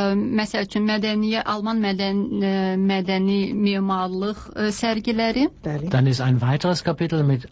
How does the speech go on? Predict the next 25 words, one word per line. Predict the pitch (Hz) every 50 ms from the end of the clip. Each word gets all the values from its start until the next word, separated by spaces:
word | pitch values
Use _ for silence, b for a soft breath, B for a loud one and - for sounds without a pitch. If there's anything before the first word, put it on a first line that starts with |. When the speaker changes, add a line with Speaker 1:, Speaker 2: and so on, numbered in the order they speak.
| - -
Speaker 3:
anderen | - 127 131 131 123 160 151 156 170 165
Ausstellungen, | - - 127 143 151 - - - 156 147 151 151 143 131
und | 117 131 123
zwar | - - 139 135 135
nicht | 139 170 226 226 - - -
nur | 196 185
in | 180 165 143
Baku, | - 131 113 107 117 - - 143 143 139
sondern | 131 123 - 127 127 127 127 135 127 123 -
auch | - 101 101 104 123 143 -
in | 143 147 143
anderen | - - 117 117 123 127 127 139 143
Städten | 135 - - 101 101 - - 120
Aserbaidschans. | - - 101 - 107 107 127 143 139 - 101 76 69 - - - - -
Speaker 1:
Və, | - - - 190 208 214 214 208 202 202 -
ə, | - - 208 202 202 202 202 190 196 190 - 180 233 202 202 190
digər | - 240 233 196 247 240 240
sərgilər | - - - 233 226 226 208 233 226 240 254 254
və | 240 220 208 202
s-, | - - 214
bu | 196 202 226
sərgilər | - 226 208 202 196 208 202 208 202 196 196
yalnız | 196 214 202 202 202 196 - -
Bakıda | 202 196 190 - 202 196 196
yox, | 196 202 247 269